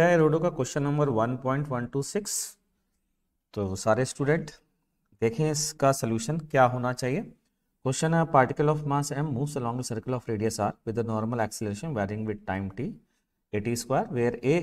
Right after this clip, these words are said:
is a constant। Find the time dependence of the power developed by all the forces acting on the particle and the mean value of this power averaged over the first three seconds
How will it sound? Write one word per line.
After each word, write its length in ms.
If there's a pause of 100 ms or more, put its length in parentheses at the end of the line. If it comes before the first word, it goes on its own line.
is 100
a 80
constant। 500
Find 280
the 60
time 260
dependence 560
of 80
the 80
power 340
developed 380
by 100 (180)
all 300
the 120
forces 460
acting 220
on 180
the 120
particle 380 (840)
and 280
the 100
mean 360
value 200
of 200
this 200
power 300 (320)
averaged 520
over 260
the 140
first 460 (100)
three 160
seconds 480